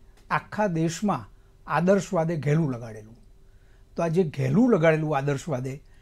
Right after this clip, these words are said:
એમાં ઘણી બધી રચનાઓ પેલું ઘાણ નીકળે એવી રીતના નીકળતી ગઈ. તે સમયે પન્નાલાલ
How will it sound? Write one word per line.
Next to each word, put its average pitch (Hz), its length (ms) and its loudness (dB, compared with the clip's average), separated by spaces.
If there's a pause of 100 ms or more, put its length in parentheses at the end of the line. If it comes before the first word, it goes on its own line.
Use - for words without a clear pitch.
(220)
એમાં 190 300 2
ઘણી 175 200 4
બધી 196 240 2
રચનાઓ 151 560 0 (460)
પેલું 170 240 -2
ઘાણ 165 300 4
નીકળે 175 300 2
એવી 156 120 2
રીતના 151 220 -2
નીકળતી 139 440 -4
ગઈ. 123 200 -16 (1200)
તે 240 140 6
સમયે 175 420 0
પન્નાલાલ 165 640 -2